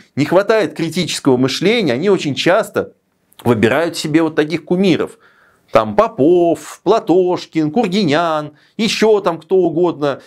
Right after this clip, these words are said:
другой. И вот сидят и смотрят, что гуру им скажет.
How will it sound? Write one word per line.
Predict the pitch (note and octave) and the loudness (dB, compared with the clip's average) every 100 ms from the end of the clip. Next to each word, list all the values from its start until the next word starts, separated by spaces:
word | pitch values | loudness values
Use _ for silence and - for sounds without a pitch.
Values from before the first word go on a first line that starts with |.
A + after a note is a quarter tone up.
| _ - | _ -2
другой. | D#3 F3 D#3 D#3+ C3 - _ _ _ _ _ - | 0 2 2 0 -2 -8 _ _ _ _ _ 0
И | A#3+ | 0
вот | C4 C4+ C4+ - - | 2 0 -2 -14 -16
сидят | - - F3+ G#3+ B3 | -4 0 2 2 0
и | G#3+ | -2
смотрят, | B2 C#3+ D#3 C#3+ C3 | -2 0 0 -2 -6
что | - - G#3 | -4 2 2
гуру | F#3+ D#3 F#3+ F#3+ | 2 0 2 2
им | F3 | 0
скажет. | D#3+ B2+ A2+ G#2 G#2 - | -4 0 0 0 -4 -10